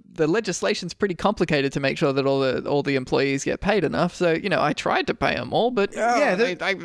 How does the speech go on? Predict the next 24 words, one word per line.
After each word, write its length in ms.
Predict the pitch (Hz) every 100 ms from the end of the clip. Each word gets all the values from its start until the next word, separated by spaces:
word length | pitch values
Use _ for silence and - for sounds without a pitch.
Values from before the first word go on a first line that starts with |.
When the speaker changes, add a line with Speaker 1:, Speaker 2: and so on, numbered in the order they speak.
| 165
Speaker 1:
oh, 280 | 190 202
the 120 | 196 175
bloody 260 | 214 214
bank 360 | 175 185 226 -
wouldn't 280 | 190 190 160
bloody 260 | 180 220
let 240 | 208 240 -
me. 120 | 180
I 80 | 170
tried 280 | - 208 196
to 40 |
give 220 | 175 190
him 120 | 185 185
the 100 | 165
money. 380 | 196 262 247 208
Speaker 2:
<laughs> 40 |
Speaker 1:
Oh, 640 | 214 220 208 196 208 214 - - 226
went 20 |
Speaker 2:
Well, 180 | 269 311
Speaker 1:
in 80 |
Speaker 2:
even 160 | 339 330
Speaker 1:
the 60 | 262
bin 140 | 277
instead." 640 | 226 185 - 269 240 233